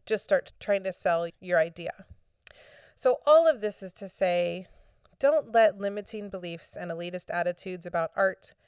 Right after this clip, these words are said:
limit your ability to be profitable, because money isn't evil. I, I hear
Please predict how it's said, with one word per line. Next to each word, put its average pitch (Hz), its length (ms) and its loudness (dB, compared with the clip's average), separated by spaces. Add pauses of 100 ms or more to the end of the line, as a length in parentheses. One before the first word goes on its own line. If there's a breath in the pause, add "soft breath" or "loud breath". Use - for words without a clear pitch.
(420 soft breath)
limit 220 460 -2
your 202 320 -2
ability 190 540 -4
to - 120 -16
be 175 140 -14
profitable, - 640 -8 (340)
because 202 260 -2
money 226 380 0
isn't 220 280 -2
evil. 196 420 -2 (360 soft breath)
I, 240 260 0
I 269 100 -4
hear 311 440 -4